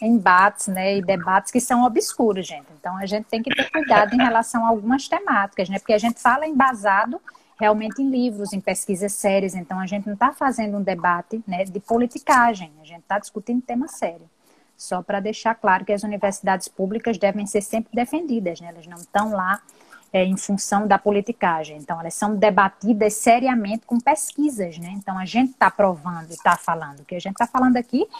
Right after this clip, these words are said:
é tudo comprovado, né? Em livros e cientificamente, com pesquisas realmente,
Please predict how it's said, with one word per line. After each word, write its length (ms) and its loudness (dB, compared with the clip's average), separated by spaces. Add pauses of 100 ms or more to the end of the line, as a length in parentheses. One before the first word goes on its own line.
(160)
é 100 0
tudo 240 0
comprovado, 600 6
né? 100 -8
Em 100 -8
livros 420 -2
e 60 -2
cientificamente, 840 0
com 120 4
pesquisas 600 0
realmente, 540 0